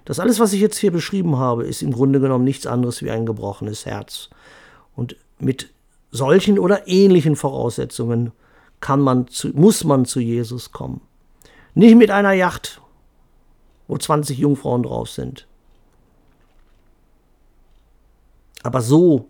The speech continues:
lässt der Sohn Gottes sich finden, wenn jemand zu ihm kommt, mit gebrochenem Herzen,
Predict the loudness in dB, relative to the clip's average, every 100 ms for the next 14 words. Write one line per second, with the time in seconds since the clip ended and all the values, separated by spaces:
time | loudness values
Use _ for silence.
0 | -6 -4 -4 -8 -20 _ _ _ _ _
1 | _ _ _ _ _ _ _ _ _ _
2 | -6 0 0 0 -4 -8 -12 -14 _ _
3 | _ _ _ _ -10 -10 -8 -8 -6 -8
4 | -14 _ _ _ _ _ -10 -6 -4 -4
5 | -6 -2 -2 -2 -6 -8 -10 -16 _ _
6 | -14 -12 -8 -6 -6 -8 -6 -4 -4 -4
7 | -8 -10 -14 -18